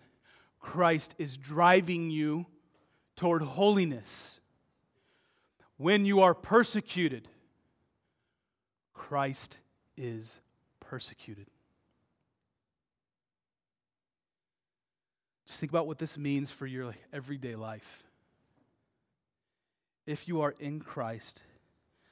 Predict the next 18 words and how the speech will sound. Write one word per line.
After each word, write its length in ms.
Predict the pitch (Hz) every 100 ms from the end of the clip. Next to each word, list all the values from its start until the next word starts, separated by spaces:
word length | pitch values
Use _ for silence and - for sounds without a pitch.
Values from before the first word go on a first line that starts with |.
| _
then 100 | 131
there 140 | 139
is 160 | 143 131
nothing 500 | 139 156 165 180 170
in 140 | 147
this 240 | 151 156 -
life 480 | 135 127 127 - - _ _ _
for 160 | -
you 160 | 139 135
to 40 |
fear, 460 | 117 - 123 117 113 _ _ _ -
including 640 | 143 139 - 156 139 123
persecution. 720 | 117 143 127 - - 110 - 104 _ _ _ _ _ _ _ _ _ _ _ - _
We 140 | 131 139
all 200 | 151 160
can 160 | 190
sit 280 | 165 185 160
back 340 | 147 131 127